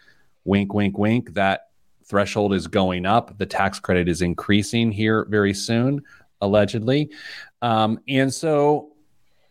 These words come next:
I, my, the answer to the, the, the question for me is I just keep going. Like, um,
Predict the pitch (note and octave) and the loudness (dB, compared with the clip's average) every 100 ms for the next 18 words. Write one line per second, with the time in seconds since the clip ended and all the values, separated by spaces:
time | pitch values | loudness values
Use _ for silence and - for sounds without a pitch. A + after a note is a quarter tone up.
0 | _ _ _ _ _ - _ - - B2 | _ _ _ _ _ -20 _ -4 -2 -2
1 | - _ G#2 G#2 G#2 A#2+ D3+ F3+ C3+ G#2+ | -4 _ -2 -2 0 0 0 0 0 0
2 | G2 G2+ G#2 A2 G2+ C3 D#3+ C#3 G2+ G#2 | 0 -2 -2 -2 2 4 4 2 -2 -2
3 | B2+ G#3+ A2 A2 G2+ D3 F3+ - C3+ A#2+ | 0 0 2 0 2 2 0 -2 -4 -2
4 | G2+ E3 C3+ D2 G2 G#2 - - - - | -2 0 0 -2 -2 -2 -6 -18 -20 -20
5 | _ G#2+ G2+ G2 F2 D#2+ | _ -2 0 0 -2 -8